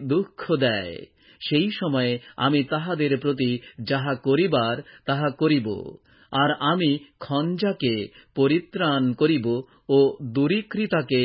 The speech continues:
সংগ্রহ করিব, এবং যাহাদের লজ্জা সমস্ত পৃথিবীতে ব্যাপী আছে, আমি তাহাদিগকে প্রশংসার ও কীর্তির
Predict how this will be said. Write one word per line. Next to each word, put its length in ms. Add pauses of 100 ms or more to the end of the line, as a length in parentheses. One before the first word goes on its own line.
(340)
সংগ্রহ 520 (140)
করিব, 340 (540)
এবং 240 (160)
যাহাদের 520 (100)
লজ্জা 600 (260)
সমস্ত 520
পৃথিবীতে 680 (360)
ব্যাপী 440
আছে, 320 (340)
আমি 240
তাহাদিগকে 760 (300)
প্রশংসার 880 (260)
ও 120
কীর্তির 680